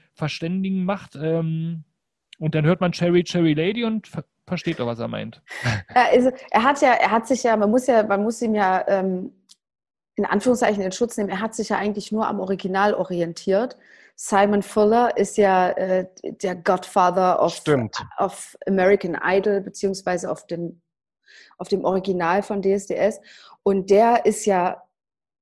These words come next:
Speaker 2: das ist ja so ein Typ, der auch mal Scheiße sagt und, ne, also der ist ja dafür
Speaker 3: Aber
Speaker 2: bekannt,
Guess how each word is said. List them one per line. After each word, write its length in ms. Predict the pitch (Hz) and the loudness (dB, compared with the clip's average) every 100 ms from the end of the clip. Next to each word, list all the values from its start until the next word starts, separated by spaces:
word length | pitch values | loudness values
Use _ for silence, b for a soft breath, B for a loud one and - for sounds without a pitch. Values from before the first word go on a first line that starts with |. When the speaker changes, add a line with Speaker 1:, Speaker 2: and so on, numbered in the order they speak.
| _ | _
Speaker 2:
das 180 | 247 254 | 0 2
ist 140 | 254 | 0
ja 80 | 233 | 0
so 120 | 180 | -2
ein 60 | 170 | -6
Typ, 180 | - 170 | -6 -2
der 140 | 185 | 0
auch 100 | 165 | 0
mal 120 | 170 | -2
Scheiße 420 | 156 - 165 170 170 | -6 -4 -4 -6 -6
sagt 500 | 170 170 175 175 - | -4 -2 -2 -4 -6
und, 480 | 175 170 175 175 | -4 -4 -6 -6
ne, 320 | - 196 277 277 | -2 2 2 0
also 260 | 196 190 190 | -2 -2 2
der 160 | 202 | 4
ist 120 | 220 | 4
ja 80 | 233 | 2
dafür 260 | 214 175 202 | 4 6 6
Speaker 3:
Aber 300 | 185 139 147 | 4 2 2
Speaker 2:
bekannt, 180 | 190 | 0